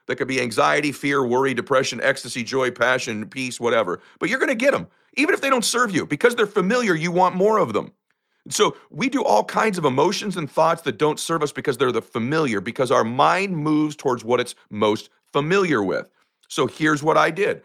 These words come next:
I started changing the questions I asked myself. So what would I need to believe about this for this to serve me?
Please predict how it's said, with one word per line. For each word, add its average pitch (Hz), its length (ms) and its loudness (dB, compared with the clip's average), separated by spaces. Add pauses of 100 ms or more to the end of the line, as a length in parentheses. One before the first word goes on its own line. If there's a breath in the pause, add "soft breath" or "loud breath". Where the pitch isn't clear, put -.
(100)
I 117 80 -2
started 143 300 0
changing 147 400 0
the 143 80 -2
questions 175 400 -2
I 98 100 6
asked 90 240 -2
myself. - 420 -10 (460)
So 120 240 -2 (160 soft breath)
what 160 160 2
would 170 100 4
I 147 80 2
need 156 260 0
to 160 60 0
believe 151 280 2
about 135 240 2
this 139 120 -4
for 139 140 -4
this 123 140 -4
to - 40 -6
serve 147 220 0
me? 85 120 -8